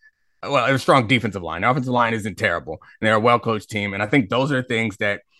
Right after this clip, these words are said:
could speak to, uh, that could challenge them as a team that kind of focuses on running the ball well. 'Cause I think I kinda came up with a, a thesis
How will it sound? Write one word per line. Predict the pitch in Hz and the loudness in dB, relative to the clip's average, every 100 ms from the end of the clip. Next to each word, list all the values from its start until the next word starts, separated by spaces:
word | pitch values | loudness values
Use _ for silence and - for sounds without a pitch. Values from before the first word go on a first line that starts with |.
| _ - | _ -4
could | - 131 117 | 2 2 2
speak | - - 127 - - | -6 -2 -2 -2 -4
to, | 127 117 110 107 - - _ _ _ - | -2 -2 -4 -8 -14 -20 _ _ _ -4
uh, | 107 104 90 71 67 | 0 2 2 -2 -4
that | 131 135 | -2 2
could | 165 - | 2 2
challenge | 117 117 143 165 - - | 0 2 2 0 -4 -2
them | 147 175 196 | 2 4 4
as | 147 113 | 0 -2
a | 107 | -4
team | 110 135 147 151 | 0 4 6 6
that | 135 127 - _ _ _ _ _ _ _ _ _ _ _ _ _ _ _ _ _ _ | 4 2 0 _ _ _ _ _ _ _ _ _ _ _ _ _ _ _ _ _ _
kind | 139 147 147 | -2 0 0
of | - | 0
focuses | 120 135 151 170 156 | -2 0 -2 -2 -2
on | 147 156 139 | 0 2 2
running | 123 147 160 | 2 4 4
the | 143 | 4
ball | 117 135 165 | 2 0 0
well. | 170 151 | 0 -2
'Cause | 143 143 | -2 0
I | 156 | 2
think | 208 | 4
I | 202 | 2
kinda | 175 214 | 4 2
came | 202 220 | 2 2
up | 175 | 4
with | 156 143 127 | 2 0 0
a, | 127 120 - _ _ _ | 4 4 2 _ _ _
a | 123 | -8
thesis | - 156 156 - 120 117 - - | 2 4 4 2 -4 -4 -6 -12